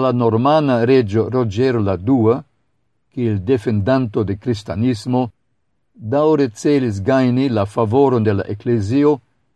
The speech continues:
kaj aparte de la papo pre belaj konstruaĵoj, la plej tipaj reprezentantoj de tiu arkitektura stilo estas ĉefe preĝejoj.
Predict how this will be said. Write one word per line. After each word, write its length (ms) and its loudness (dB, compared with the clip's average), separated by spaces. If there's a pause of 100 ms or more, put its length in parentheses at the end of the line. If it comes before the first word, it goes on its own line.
(160)
kaj 260 -4
aparte 560 -4
de 120 -6
la 140 -4
papo 580 -2 (340)
pre 160 -12
belaj 460 2
konstruaĵoj, 840 -2 (880)
la 200 -2 (100)
plej 320 -2 (120)
tipaj 420 -6 (100)
reprezentantoj 920 -4
de 140 -6
tiu 240 -4
arkitektura 800 -6
stilo 500 -2 (440)
estas 440 -6
ĉefe 360 -6
preĝejoj. 680 -2